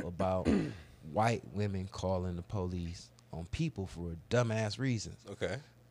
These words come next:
Speaker 1: And I don't know if you was hip to the one white lady in New York who called the police on the little boy he was in the store with his mom. He had the book bag on and had the Mickey Mouse hands hanging off of it.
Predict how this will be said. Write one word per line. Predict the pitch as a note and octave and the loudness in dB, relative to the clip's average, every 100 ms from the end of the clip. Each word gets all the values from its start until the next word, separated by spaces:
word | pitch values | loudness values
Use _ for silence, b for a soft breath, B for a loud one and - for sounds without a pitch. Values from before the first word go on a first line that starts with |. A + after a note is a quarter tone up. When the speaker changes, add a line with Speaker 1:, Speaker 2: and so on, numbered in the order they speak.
| - | -6
Speaker 1:
And | F#2+ F#2 | -4 -2
I | G#2 | 0
don't | A2 | 0
know | G#2 | -2
if | - | -2
you | G2 | -4
was | - | -4
hip | G#2 | -4
to | G#2 | -2
the | F#2+ | -2
one | G2+ G#2 | -2 0
white | G#2 F#2+ | 0 0
lady | G2+ G2 | -2 -2
in | G2 | -4
New | G2 | -4
York | G2 G2+ G2+ | -2 0 -2
who | F#2+ | -6
called | G2+ G2+ F2+ | -2 0 0
the | |
police | - G2 G2 G#2 G2+ | -4 -4 -2 -4 -4
on | F#2+ | -4
the | F2 | -2
little | G2+ G2 | 0 0
boy | F#2+ G#2+ G2+ - b b b b b - - - - - - - - - - | 0 0 0 -6 b b b b b -20 -20 -20 -20 -20 -20 -20 -20 -10 -2
he | A#2 | 0
was | A#2 | 0
in | G#2 | -2
the | |
store | - G#2+ | 2 2
with | G#2 | 2
his | G2 | 0
mom. | G#2+ A2 A2 G#2+ | 0 0 0 0
He | A#2 G#2+ | 0 0
had | F2+ | -2
the | D#2 | -2
book | G#2 G#2 | -4 0
bag | G2+ G#2 | 0 0
on | G#2 G#2 G2+ | 0 0 0
and | |
had | G#2 F2+ | 0 -2
the | F2+ | -2
Mickey | G#2+ - | -4 -2
Mouse | G2+ G#2 G#2 | -2 -2 -2
hands | A2+ G#2+ G#2 | -2 -2 0
hanging | G#2+ G#2 | -2 0
off | G#2 A2 | -2 -2
of | A2+ G#2 | -2 -2
it. | G#2 | -4